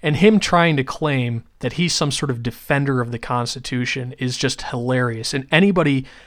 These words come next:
trying to use the Constitution to defend against what Trump is doing now, when you just sat idly by and watched Barack Obama destroy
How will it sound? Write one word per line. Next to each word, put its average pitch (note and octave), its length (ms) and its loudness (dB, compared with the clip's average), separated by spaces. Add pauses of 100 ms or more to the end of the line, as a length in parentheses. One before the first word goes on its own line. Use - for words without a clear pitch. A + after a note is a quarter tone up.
(300)
trying D3+ 300 4
to C3+ 60 0
use C3+ 200 0
the C3 80 -2
Constitution A#2 960 -6 (320)
to D3+ 120 -2
defend C3+ 320 2
against B2 320 -2
what A#2+ 120 -2
Trump A#2+ 320 -2
is A2+ 100 -6
doing A2+ 240 -6
now, A2+ 160 -10
when A#2+ 180 -2
you F3 200 0
just D3+ 600 2 (440)
sat D3 460 2
idly E3 300 2
by A#2+ 420 0 (140)
and C3 140 -4
watched B2+ 280 0
Barack C3 260 6
Obama C3 360 0
destroy D3+ 840 2